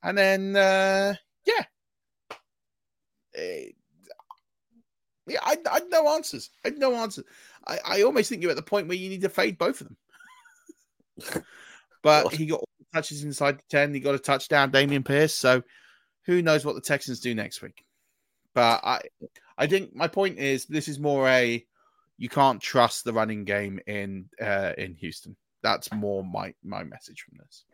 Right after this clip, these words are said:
Speaker 2: Yeah, that's fair. Right, D J Dallas, a name I didn't think I'd see on this sheet.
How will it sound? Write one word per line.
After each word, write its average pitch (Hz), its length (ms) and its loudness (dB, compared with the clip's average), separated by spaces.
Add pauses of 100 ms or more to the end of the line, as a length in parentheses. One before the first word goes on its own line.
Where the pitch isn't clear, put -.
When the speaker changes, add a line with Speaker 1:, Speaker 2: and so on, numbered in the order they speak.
(220)
Speaker 2:
Yeah, 82 180 -2
that's 82 240 -2
fair. - 240 -4 (180)
Right, 117 260 2
D 170 180 0
J 151 180 2
Dallas, 139 440 0
a 98 60 -4
name 123 220 0
I 110 60 4
didn't 110 220 -2
think - 220 -8
I'd 98 100 -2
see 98 200 -4
on 90 100 -4
this 92 140 -6
sheet. - 260 -10